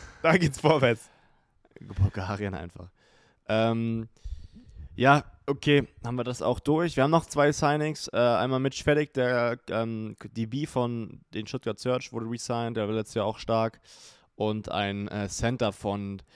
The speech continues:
Speaker 2: äh, den Vikings wurde auch extended. Ähm, das war, glaub ich, soweit alles an Signings aus der letzten
Speaker 1: Ein
Speaker 2: Woche.
Speaker 1: O-Liner noch?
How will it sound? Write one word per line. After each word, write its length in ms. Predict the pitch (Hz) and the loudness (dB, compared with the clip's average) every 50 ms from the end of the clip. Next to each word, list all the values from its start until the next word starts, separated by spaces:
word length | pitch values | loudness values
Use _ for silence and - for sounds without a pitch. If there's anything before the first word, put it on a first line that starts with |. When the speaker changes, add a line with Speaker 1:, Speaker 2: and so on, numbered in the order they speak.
| _ - _ _ _ _ _ _ _ | _ -20 _ _ _ _ _ _ _
Speaker 2:
äh, 200 | - - 107 107 | -4 -2 0 0
den 200 | 110 107 107 101 | 0 -2 0 0
Vikings 440 | 107 113 123 - - 117 107 - - | 0 0 0 -2 -4 -8 -8 -6 -6
wurde 360 | 110 104 107 107 104 104 104 104 104 - | -4 -2 0 0 0 0 -2 -6 -10 -8
auch 340 | - 101 117 120 117 - - | -4 -2 0 0 -2 -4 -8
extended. 1000 | - - - - - - - 110 104 107 113 113 120 127 123 - - - - - _ _ _ _ _ _ - | -10 -10 -10 -10 -12 -8 -6 -4 -4 -4 -4 -4 -4 -4 -6 -8 -14 -16 -18 -20 _ _ _ _ _ _ -8
Ähm, 800 | 95 101 104 104 104 104 104 104 107 110 107 104 104 104 - - | -6 -6 -6 -6 -6 -6 -8 -8 -8 -8 -8 -8 -10 -10 -8 -8
das 260 | - 95 - - - | -8 -8 -8 -6 -2
war, 380 | 104 98 101 98 95 98 101 - _ _ _ _ _ _ _ _ _ _ _ _ _ _ _ | -2 0 0 0 -2 -4 -6 -10 _ _ _ _ _ _ _ _ _ _ _ _ _ _ _
glaub 400 | - - 82 87 98 117 123 123 | -14 -8 -4 0 0 0 0 0
ich, 160 | 127 120 - - | -2 -6 -8 -8
soweit 680 | - 113 107 98 101 104 104 107 110 110 107 107 - - _ _ _ | -6 -6 -4 -2 -2 -2 0 0 0 -2 -2 -4 -8 -16 _ _ _
alles 480 | - 92 98 98 95 92 92 - - - | -6 -6 -4 -4 -4 -6 -6 -8 -10 -12
an 160 | - 71 80 | -12 -12 -12
Signings 680 | - - - 80 80 80 82 80 - 95 - - - | -12 -12 -10 -8 -8 -8 -8 -10 -10 -12 -14 -12 -12
aus 180 | - - - - | -12 -12 -10 -10
der 100 | - - | -10 -4
letzten 120 | - 113 | 0 4
Speaker 1:
Ein 160 | 120 143 165 165 | 4 6 6 6
Speaker 2:
Woche. 80 | 147 | 8
Speaker 1:
O-Liner 640 | 160 175 185 196 190 180 180 190 190 208 214 226 233 - - - | 8 8 10 8 8 6 6 6 4 4 2 -2 -6 -10 -8 -2
noch? 340 | 156 170 202 233 - - | 0 0 0 0 -4 -12